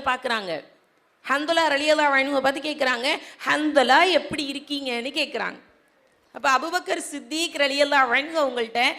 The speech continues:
அந்த ஹன்தலா ரலியல்லாஹு அன்ஹு சொல்றாங்க, "ஹன்தலா முனாஃபிக்காக ஆயிட்டான்றாங்க." தன்னைத்தானே சொல்றாங்க. அப்ப அபூபக்கர் ரலியல்லாஹு அன்ஹு கேட்கறாங்க, "என்ன காரணம்ன்றாங்க?"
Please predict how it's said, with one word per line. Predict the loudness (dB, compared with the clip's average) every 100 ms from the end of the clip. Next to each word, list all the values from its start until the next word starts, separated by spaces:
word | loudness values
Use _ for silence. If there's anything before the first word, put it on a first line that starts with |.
| -10 -8
அந்த | -2 0
ஹன்தலா | 0 0 0 2 2
ரலியல்லாஹு | 2 2 2 0
அன்ஹு | -4
சொல்றாங்க, | -6 -4 -4 -2 -2 0 -2 -10 -4
"ஹன்தலா | 0 0 2 2 2 0
முனாஃபிக்காக | -4 0 0 0 -4 0 0 2 0
ஆயிட்டான்றாங்க." | -2 -4 -2 -2 0 -4 -4 -12 _ _ _
தன்னைத்தானே | -2 -2 0 -2 2 2 0
சொல்றாங்க. | -4 -6 -6 -8 -14 _ _ -18 -16 -16 _ _ _ _
அப்ப | 2 6
அபூபக்கர் | 6 4 0 0
ரலியல்லாஹு | 2 0 -2
அன்ஹு | -2
கேட்கறாங்க, | 0 0 2
"என்ன | -2 -2
காரணம்ன்றாங்க?" | 0 2 2 0 -4 -2 -2 -2